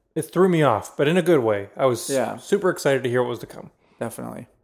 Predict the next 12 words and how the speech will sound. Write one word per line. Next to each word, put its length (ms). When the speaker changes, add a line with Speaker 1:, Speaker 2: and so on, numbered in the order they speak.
Speaker 1:
Um, 340
finally, 560
they 140
announced 280
that 100
they 100
were 100
gonna 180
release 240
a 80
full-length 480
album, 560